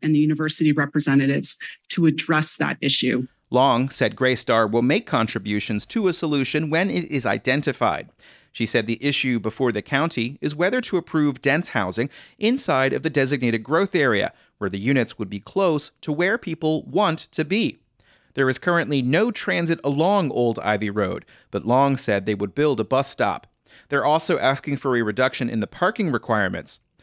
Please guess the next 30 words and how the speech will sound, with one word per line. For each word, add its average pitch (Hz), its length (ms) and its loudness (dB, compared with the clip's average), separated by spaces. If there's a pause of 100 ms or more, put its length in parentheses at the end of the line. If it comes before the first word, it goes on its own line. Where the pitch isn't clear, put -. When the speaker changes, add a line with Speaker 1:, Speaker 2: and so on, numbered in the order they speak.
(240)
Speaker 2:
Long 123 380 2
also 143 380 0
addressed 110 400 -2
the 107 80 -8
concern 117 520 0
about - 280 -2
the 170 60 -2
developer's 147 580 0
interpretation 107 760 -2
of 110 140 -8
the 135 80 -4
county's 185 420 -2
housing 147 440 -2
policy. - 580 -4 (400)
The 110 80 -2
Bivens 131 520 2
that 107 160 -2
Long 120 240 2
refers 127 440 -2
to 110 300 -2
is 123 160 -4
Commissioner 151 640 -2
Julian 185 480 0
Bivens, 92 400 -6 (300)
who 107 100 -6
represents 113 540 0
the 104 100 -6
Jack 98 300 -2
Jewett 196 320 -2
district 110 400 -4